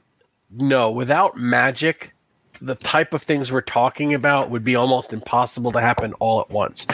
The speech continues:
You don't know how, without magic, someone would be able to, you know, bring blight to fruit, you know, to vegetables in a root cellar,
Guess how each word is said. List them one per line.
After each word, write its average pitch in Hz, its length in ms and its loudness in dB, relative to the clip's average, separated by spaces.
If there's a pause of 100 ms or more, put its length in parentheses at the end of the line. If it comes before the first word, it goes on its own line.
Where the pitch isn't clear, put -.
(280)
You 143 80 2
don't 170 240 2
know 156 160 2
how, 160 600 2 (580)
without 135 440 2
magic, 117 520 0
someone 139 480 0
would 120 160 -2
be 123 180 2
able 127 300 2
to, 113 580 -2 (720)
you 135 80 2
know, 113 160 4 (160)
bring 135 320 2
blight 131 460 0
to 113 380 -4 (500)
fruit, 139 360 -2
you 135 140 0
know, 120 100 2
to 117 140 -2
vegetables 120 560 0
in 113 100 2
a 110 80 4
root 156 240 2
cellar, 95 500 0